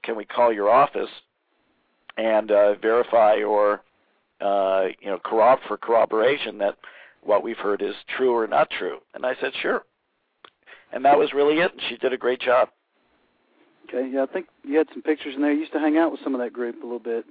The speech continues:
Speaker 2: at some of the shows. You went to a lot of the shows back then, right?
Speaker 1: Uh, I,
Speaker 2: Todd
Speaker 1: I
Speaker 2: shows?
Speaker 1: did go. I did go to, you know, some of the shows, yeah. And, uh, and when there was an L A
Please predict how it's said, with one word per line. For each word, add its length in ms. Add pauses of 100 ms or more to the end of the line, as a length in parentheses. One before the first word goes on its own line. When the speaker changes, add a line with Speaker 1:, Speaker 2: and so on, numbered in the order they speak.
Speaker 2:
at 140
some 120
of 60
the 120
shows. 240
You 60
went 140
to 60
a 20
lot 140
of 60
the 60
shows 240
back 240
then, 180
right? 200 (540)
Speaker 1:
Uh, 40
I, 460 (120)
Speaker 2:
Todd 200
Speaker 1:
I 100
Speaker 2:
shows? 100
Speaker 1:
did 160
go. 280 (140)
I 100
did 240
go 160
to, 260 (220)
you 120
know, 220 (280)
some 140
of 80
the 160
shows, 380
yeah. 260 (200)
And, 360
uh, 300 (840)
and 120
when 160
there 120
was 180
an 80
L 200
A 140